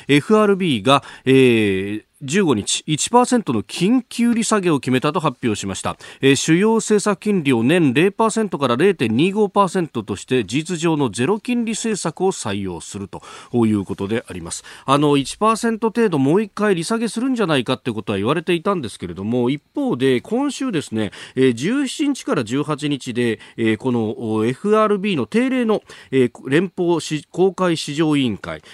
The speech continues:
えー、エフオーエムシーという、まあ、これは政策を決定する会議ですけれども、これが予定をされていたんで、そこで下げるんじゃないかと、今週の半ばぐらいじゃないかと言われていたんです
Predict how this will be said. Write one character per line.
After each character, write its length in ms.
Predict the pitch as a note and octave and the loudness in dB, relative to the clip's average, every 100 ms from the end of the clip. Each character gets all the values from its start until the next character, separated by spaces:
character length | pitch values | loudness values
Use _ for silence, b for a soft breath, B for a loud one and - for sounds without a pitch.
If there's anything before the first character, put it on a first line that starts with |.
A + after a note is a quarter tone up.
| B | B
え 60 | A#2+ | 0
ー、 200 | A2+ A2 | 4 4
エ 20 | |
フ 180 | B2 G#3 | 2 2
オ 80 | G#3 | 4
ー 40 | |
エ 40 | G3+ | 4
ム 100 | G3+ | 2
シ 140 | - | -2
ー 40 | E3 | -2
と 80 | G3+ | -2
い 40 | |
う、 60 | A#2+ | 0
ま 80 | |
あ、 20 | D#3 | 0
こ 100 | F#3+ | 0
れ 40 | |
は 40 | |
政 180 | F3+ G3+ | 0 0
策 160 | F#3+ G3 | 0 -4
を 80 | E3+ | -4
決 180 | F3 | -4
定 80 | F3+ | -4
す 100 | E3 | -4
る 120 | D#3 | -6
会 180 | D#3+ D#3+ | -2 -4
議 80 | G2+ | -4
で 100 | F2 | -10
す 80 | - | -10
け 60 | G2+ | -6
れ 60 | |
ど 80 | G2 | -4
も、 160 | A2 A2+ | -4 -4
こ 120 | E3+ | 0
れ 80 | G3 | 2
が 160 | G3 F#3 B | 2 -2 B
予 180 | C3+ C#3+ | 0 0
定 200 | - A3+ | 2 2
を 120 | A3+ | 2
さ 140 | G3+ G#3 | 2 -2
れ 100 | G3 | 0
て 100 | G3+ | -2
い 80 | F#3+ | 0
た 140 | G3+ | -2
ん 120 | D#3+ | -2
で、 140 | A#2+ A2+ | -2 -4
そ 280 | - A3 G#3 | -6 -8 -8
こ 160 | D4 D4+ | -8 -4
で 260 | D4+ D#4 | -2 -2
下 200 | - A#3 | -4 -4
げ 140 | A#3 A#3+ | -2 -2
る 80 | A#3+ | -2
ん 60 | |
じ 80 | C#3+ | -2
ゃ 40 | |
な 120 | A#2 G#2 | -2 -4
い 60 | |
か 120 | - | -6
と、 140 | - G3 | -12 -8
今 180 | F#3+ G#3 | -6 -4
週 140 | A3 | -2
の 160 | F#3 F#3 | -2 0
半 160 | C4 | -2
ば 80 | D4+ | -2
ぐ 100 | C#4+ | -2
ら 120 | E4+ | -2
い 20 | |
じ 60 | F3+ | -2
ゃ 20 | |
な 100 | B2 | -2
い 60 | A2 | -2
か 120 | G2 | -4
と 100 | G2+ | -4
言 80 | G2+ | -2
わ 80 | B2+ | -2
れ 80 | B2+ | 0
て 100 | C3+ | -4
い 80 | |
た 140 | A#2 C#3 | -2 -4
ん 100 | A2 | -2
で 100 | A2 | -6
す 200 | - | -6